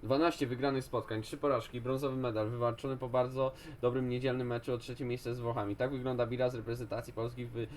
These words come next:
tegorocznej Ligi-, e, Lidze Narodów, po której biało-czerwoni zajmują pierwsze miejsce w światowym rankingu, tuż przed mistrzami olimpijskimi i triumfatorami, e, Ligi Narodów Francuzami oraz niedawnym etatowym liderem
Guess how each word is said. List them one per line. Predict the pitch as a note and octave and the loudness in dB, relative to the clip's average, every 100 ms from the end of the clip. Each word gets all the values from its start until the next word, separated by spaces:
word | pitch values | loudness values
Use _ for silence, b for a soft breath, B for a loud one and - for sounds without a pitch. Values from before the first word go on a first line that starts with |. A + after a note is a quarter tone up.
| D3+ - | -10 -4
tegorocznej | A#2 B2+ B2+ C3 B2+ | 0 2 0 -2 -2
Ligi-, | A#2+ A2+ A2 G#2+ G#2+ | -2 -6 -8 -6 -4
e, | |
Lidze | G#2+ A#2+ B2 B2+ | -4 -6 -4 -2
Narodów, | A#2+ A#2 F2+ E2+ | 0 0 -2 -4
po | - B2 | 0 0
której | - B2+ | 2 0
biało-czerwoni | A#2 A#2 A#2 A#2+ A2+ B2+ | 4 2 2 -2 0 0
zajmują | A#2+ A#2 B2 A#2+ | 0 0 0 0
pierwsze | C#3 B2 - | 0 0 0
miejsce | A#2+ A#2 A#2 | -2 -2 -2
w | A2+ | -4
światowym | A#2+ B2 B2 A#2+ | -4 -4 -4 -2
rankingu, | A#2 A2+ G#2+ F2+ | -2 -2 -6 -8
tuż | - A#2+ - B B - | -8 -10 -12 B B -4
przed | C3+ | -2
mistrzami | B2 B2 - A#2+ B2+ C3 - B | 0 -4 -4 -2 -2 -4 -6 B
olimpijskimi | - B2 A#2 A#2+ - C#3+ C#3+ F#2 | 0 0 0 -4 2 4 4 2
i | C3 C3+ - - | 0 -2 -6 -12
triumfatorami, | C3+ C3 C3 B2 B2+ B2+ B2+ B2 A2 B2 A#2+ B2 C3 C3+ - B B B | -4 2 2 2 0 0 -2 0 2 2 2 2 0 -2 -4 B B B
e, | - G#2 | 2 4
Ligi | G#2+ A#2+ B2+ | 4 4 2
Narodów | A#2 B2+ C#3 | 4 4 2
Francuzami | B2+ A#2+ A2+ G#2+ G2+ G#2 | 0 0 0 0 2 4
oraz | A#2 B2 | 4 4
niedawnym | C3 A#2+ A#2+ B2+ B2+ C3 - | 2 2 2 2 -2 -4 -4
etatowym | A#2+ A#2+ A2+ A#2+ C3+ C3+ C3 | -2 -2 -2 -2 -2 -2 -4
liderem | A2+ A#2+ A#2 A#2+ A#2+ C3 | -4 -4 2 2 4 2